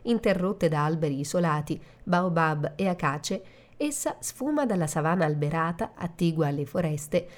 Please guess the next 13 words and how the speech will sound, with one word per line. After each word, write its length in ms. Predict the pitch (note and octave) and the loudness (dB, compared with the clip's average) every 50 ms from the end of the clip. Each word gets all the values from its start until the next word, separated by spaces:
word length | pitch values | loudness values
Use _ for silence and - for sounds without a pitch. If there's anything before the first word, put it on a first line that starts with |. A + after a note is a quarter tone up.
| - - - | -20 -14 -8
a 140 | - B3+ A#3+ | -6 -4 -2
quella 260 | - D4 D4+ C#4+ B3+ | 0 0 2 2 2
intermedia 800 | A3+ A3 G#3 G#3 F#3+ A#3 A#3 A3+ G#3 E3+ D#3 D3+ D3+ E3 E3 - - | 2 2 0 0 0 -2 0 2 2 2 2 2 0 -2 -4 -6 -4
che 120 | - - B3+ | 2 2 4
è 160 | B3+ B3+ B3 | 4 6 4
erbosa 600 | A#3+ A#3 G3+ D#3+ C3+ C3 A#2+ B2 - - - - - - - - - - | 4 4 2 2 0 -2 -2 -4 -4 -6 -6 -8 -10 -18 -20 -20 -6 2
e 140 | - G#3+ | 2 4
prima 260 | G#3+ B3 B3 A#3 G#3+ F#3 | 4 4 4 4 4 4
di 120 | E3 D#3 | 2 2
cedere 340 | - F3 F3 E3 D#3+ D#3 D3 | 0 0 0 2 2 2 0
spazio 420 | D3 - D#3+ D3+ D3 - - D#3 | 0 0 -2 -2 -2 -2 -2 -2
ai 60 | D3 | 0
deserti 640 | D3 D3 D3 - D#3 C#3+ C#3+ D3 D3 - - A3 - | 0 0 0 0 0 2 0 -2 -4 -4 -6 -6 -6